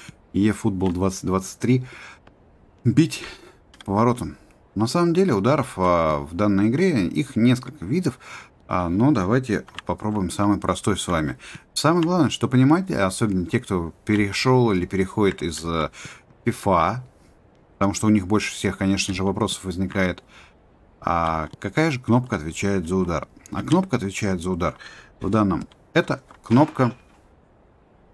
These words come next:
на клавиатуре А или F. Если мы говорим о классической раскладке, ничего не меняя. Также вы можете всегда изменить.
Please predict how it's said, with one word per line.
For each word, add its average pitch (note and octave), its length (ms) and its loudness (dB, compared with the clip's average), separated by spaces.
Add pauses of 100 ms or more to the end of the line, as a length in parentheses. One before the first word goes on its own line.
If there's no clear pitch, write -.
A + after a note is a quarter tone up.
(260)
на A2 120 2
клавиатуре B2 640 2
А B2+ 340 4
или A2+ 320 4
F. - 200 0 (1080)
Если A2+ 180 -2
мы A2 120 4
говорим B2 360 2
о B2+ 40 -6 (480)
классической G#2+ 760 -2 (180)
раскладке, G2+ 580 0
ничего F#2+ 280 4
не A2+ 60 4
меняя. G2 300 0
Также C#3 320 0
вы A#2+ 180 2
можете B2 360 2
всегда G#2 340 0
изменить. A2+ 920 4